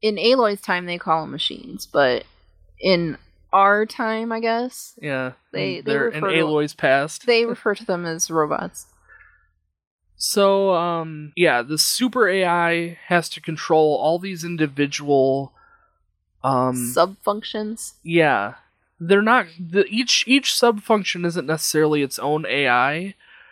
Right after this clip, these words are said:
Speaker 2: though it does run individually, controlled by the central A I. And the whole project is called Project Zero Dawn, which is where the title comes in,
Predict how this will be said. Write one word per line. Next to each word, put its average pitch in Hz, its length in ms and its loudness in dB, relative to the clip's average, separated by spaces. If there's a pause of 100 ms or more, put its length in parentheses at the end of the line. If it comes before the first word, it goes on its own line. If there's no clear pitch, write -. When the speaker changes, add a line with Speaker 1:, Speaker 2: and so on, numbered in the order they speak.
(160)
Speaker 2:
though 156 240 6
it 127 100 -2
does 143 320 2
run 135 460 0
individually, 143 960 -4
controlled 131 680 -2
by 127 560 2
the 135 100 -4
central 123 720 0
A 113 160 2
I. - 320 -2 (640)
And 143 560 0 (500)
the 160 160 2
whole 233 200 2
project 165 580 2
is 147 100 -2
called 135 220 2
Project 143 380 0
Zero 127 280 -2
Dawn, 123 460 0
which 127 160 -12
is 135 100 -8
where 127 120 2
the 110 100 -6
title 120 300 2
comes 113 280 -6
in, 113 220 -8